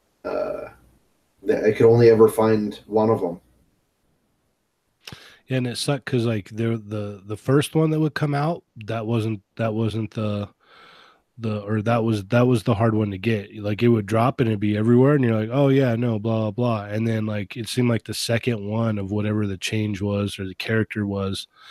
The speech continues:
Speaker 2: that one just flooded and stayed, and if you never picked up the first one, you just never got it.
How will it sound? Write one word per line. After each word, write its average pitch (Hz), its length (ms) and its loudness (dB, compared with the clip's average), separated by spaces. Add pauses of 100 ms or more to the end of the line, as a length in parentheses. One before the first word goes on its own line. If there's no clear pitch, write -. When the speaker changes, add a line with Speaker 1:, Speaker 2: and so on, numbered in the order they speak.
(400)
Speaker 2:
that 123 160 4
one 120 180 6
just 107 180 2
flooded 113 420 4
and 98 160 -4
stayed, 123 400 2
and 101 120 -2
if - 140 -10
you 107 80 -4
never 107 340 -2
picked - 280 -6
up 104 160 -8
the 98 60 -14
first - 420 -4
one, 113 320 0
you 101 160 -4
just 101 240 -6
never 92 260 -12
got 101 300 -4
it. 92 120 -18